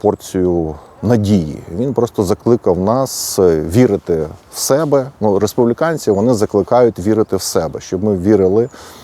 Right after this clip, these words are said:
в свою мобілізацію, покладались на свої зусилля, не звертали увагу на те, що там робиться в Сполучених Штатах Америки, і працювали. Оце позиція республіканців, це треба дуже чітко розуміти. А от Джейк Саліван,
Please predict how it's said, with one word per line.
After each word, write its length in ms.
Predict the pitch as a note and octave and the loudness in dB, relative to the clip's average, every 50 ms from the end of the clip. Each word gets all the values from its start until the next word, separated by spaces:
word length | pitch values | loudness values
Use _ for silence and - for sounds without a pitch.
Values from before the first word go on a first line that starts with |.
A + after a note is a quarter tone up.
| - - - | -20 -8 -6
в 120 | F#2+ G2 - | -4 -4 -2
свою 260 | - A2 A#2 A#2 G#2+ | 0 2 4 4 4
мобілізацію, 800 | G#2+ G#2 G2+ F#2+ A2+ B2 B2+ B2 D3+ D#3+ E3 D3+ - C#3 C3+ A2+ | 4 2 2 2 0 0 0 0 0 -2 -2 -4 -2 -2 -2 0
покладались 760 | - A#2 - - B2 A#2 G#2+ - - F#2 F2 E2+ D#2+ - - | 0 -4 0 2 0 2 4 4 4 4 2 0 -4 -6 -6
на 120 | G2 F#2+ | -8 -6
свої 260 | - - A#2 A#2 A#2 | -4 -2 0 0 0
зусилля, 480 | A2 - F#2+ - - E3 E3+ D#3 B2 G2 | 0 -2 -6 -4 -2 -2 0 0 -2 -2
не 180 | F#2+ A#2+ C#3+ | 0 0 2
звертали 560 | B2 B2 C#3+ D3 C3+ - D3 C3 A2+ F#2+ F#2 F#2+ | 2 2 0 0 0 0 0 2 2 4 2 2
увагу 480 | F#2+ G2 G2 G2+ G2+ F#2+ E2 E2+ D#2+ - - - - - - - - - | 2 2 2 0 0 -2 -4 -8 -12 -12 -14 -20 -20 -20 -20 -20 -14 -6
на 80 | A2+ G#2 | -6 -2
те, 140 | - A#2+ G#2 | 0 0 -2
що 220 | - - A#2+ G#2+ | 0 0 -2 -2
там 220 | - - F#2 F#2+ G2+ | 0 0 -2 2 2
робиться 340 | G#2 F#2 E2 D#2+ - E2 | 2 2 2 -2 -2 -4
в 40 | F2 | -6
Сполучених 500 | - - - F#2+ F#2+ F2+ - - G2 F#2 | -4 -2 0 0 0 0 -2 -4 -8 -8
Штатах 400 | - - A#2+ A#2 A2 - G2+ - | -6 -6 -6 -4 -4 -6 -6 -4
Америки, 480 | B2 C#3 E3 E3+ D#3+ C#3 - A#2 G#2 A#2 - - - - - - - - _ _ _ _ - - - _ - - - - - | 0 2 2 2 2 0 -2 -6 -8 -8 -10 -20 -20 -20 -20 -20 -20 -20 _ _ _ _ -20 -20 -20 _ -20 -20 -16 -4 0
і 100 | B2+ D3 | 0 0
працювали. 640 | - D3+ C#3 - - C#3 B2 G2 D2+ - - B2 | 0 0 -4 -2 0 0 2 2 0 -2 -4 -6
Оце 260 | D2+ F2 - - F3+ F#3+ | -6 -6 0 0 0 2
позиція 460 | - E3 B2+ B2 D3 C3+ - C3+ B2+ | 2 2 2 2 0 0 2 2 2
республіканців, 840 | B2+ A#2+ - - A#2 G#2+ A2 - - D#2+ C#2+ - - - - D#2 - | 2 0 -2 -4 -2 -2 -2 0 0 -2 -4 -4 -8 -10 -12 -10 -2
це 180 | - B2 C3 - _ - - - | 0 0 0 0 _ -18 -16 -4
треба 260 | - B2+ B2 A#2+ A2 | -2 0 2 2 2
дуже 220 | A2+ A#2 G#2+ G#2 | 0 0 -2 -2
чітко 320 | - - A2 - - - C#3+ | -4 -6 -8 -6 -2 0 0
розуміти. 460 | A2 F#2 E2+ F#2+ E2+ D2+ C#2 - - - | 0 2 0 -2 -4 -6 -8 -12 -10 -4
А 140 | G2+ G2+ G#2 | 0 2 4
от 180 | A2 A2 G#2+ | 4 4 4
Джейк 280 | G2+ G2+ B2 B2+ C3 - | 4 2 2 2 2 0
Саліван, 460 | - G3+ A3 A3+ G3+ E3 B2+ G#2+ - | 0 0 2 4 4 4 2 2 0